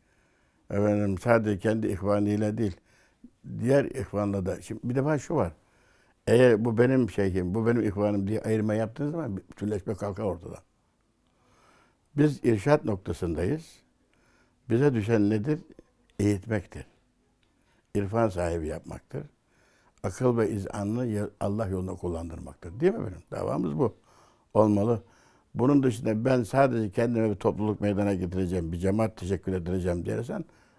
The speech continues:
e, yanlış olur. Öyle de, öyle bir din olmaz, öyle bir tasavvuf, öyle bir ilim olmaz. Herkese sahip çıkacaksın. Hani Dumlu Mehmet Dumlu Efendi'ye demişler ki,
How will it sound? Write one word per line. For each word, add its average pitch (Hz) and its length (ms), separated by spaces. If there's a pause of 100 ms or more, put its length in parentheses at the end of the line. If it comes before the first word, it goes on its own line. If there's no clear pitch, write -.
(140)
e, - 20 (600)
yanlış 117 340
olur. 76 160 (520)
Öyle 107 240
de, 104 100 (280)
öyle 113 200
bir 107 100
din 110 100
olmaz, 98 340
öyle 110 220
bir 110 100
tasavvuf, 104 540
öyle 107 180
bir 107 80
ilim 98 160
olmaz. 82 300 (1120)
Herkese 127 580
sahip 90 340
çıkacaksın. - 480 (2500)
Hani 113 640
Dumlu 120 240
Mehmet 120 340
Dumlu 120 200
Efendi'ye 117 380
demişler 123 440
ki, 104 200